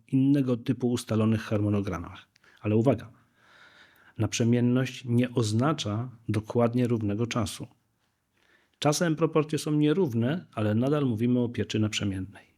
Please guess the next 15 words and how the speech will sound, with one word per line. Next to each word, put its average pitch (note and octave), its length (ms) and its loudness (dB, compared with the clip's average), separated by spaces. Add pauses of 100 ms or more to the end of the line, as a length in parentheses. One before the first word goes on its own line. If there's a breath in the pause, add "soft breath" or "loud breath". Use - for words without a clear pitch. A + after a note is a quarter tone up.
(680)
Kiedy F#3 220 2
sąd D#3+ 300 0
orzeka C#3 360 -2
pieczę A#2 240 -2
naprzemienną? F2+ 640 -4 (1500 loud breath)
Otóż A#2+ 200 0
w - 120 -12
teorii F3 400 2
zawsze, C#3+ 500 -2
gdy D3 160 -6
przemawia C3+ 360 0
za A#2 120 0
tym A2+ 160 0
dobro G#2+ 240 0
dziecka. F#2+ 400 -8